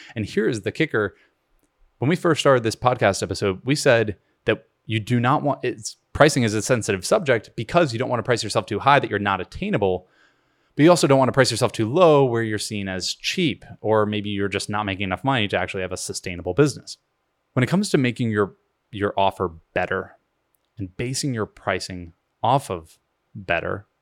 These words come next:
I, I've always, and this was one of the first bits of advice that I got when I was starting my business, don't compete for the cheapest. If anything, compete to be the most premium,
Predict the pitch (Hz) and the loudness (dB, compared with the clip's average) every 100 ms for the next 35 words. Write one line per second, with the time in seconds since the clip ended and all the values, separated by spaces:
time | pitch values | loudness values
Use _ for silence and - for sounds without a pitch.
0 | _ _ _ _ _ _ _ _ _ _ | _ _ _ _ _ _ _ _ _ _
1 | _ _ _ _ - - - - 113 - | _ _ _ _ -10 -10 -8 -4 -4 2
2 | 165 170 139 127 123 120 117 117 120 104 | 4 4 2 -4 -4 -6 -6 -4 -4 -6
3 | - 151 143 - _ 120 - 95 - _ | -2 -2 -2 -8 _ -6 -4 -8 -10 _
4 | _ _ 101 90 98 - 98 92 92 95 | _ _ -4 0 -2 0 -2 0 0 0
5 | 95 - 98 95 90 92 90 95 - _ | -4 -2 -4 -2 -4 -6 -6 -8 -10 _
6 | _ _ _ - 127 156 214 _ _ - | _ _ _ 4 6 6 0 _ _ -6
7 | 110 - 120 113 - _ - 101 92 - | -6 -6 -8 -8 -12 _ -8 -8 -6 -8
8 | 104 - 87 - - _ _ _ - - | -8 -8 -10 -12 -20 _ _ _ -8 -6
9 | - 151 151 160 151 147 - _ - 131 | -2 0 0 0 -2 -4 -10 _ -6 -6
10 | - - 151 - - _ _ _ _ - | -6 -6 -6 -6 -20 _ _ _ _ -10
11 | 110 117 117 113 104 - _ - - 117 | -6 -4 -2 0 -2 -4 _ -8 -2 0
12 | 98 87 80 | 0 -2 -8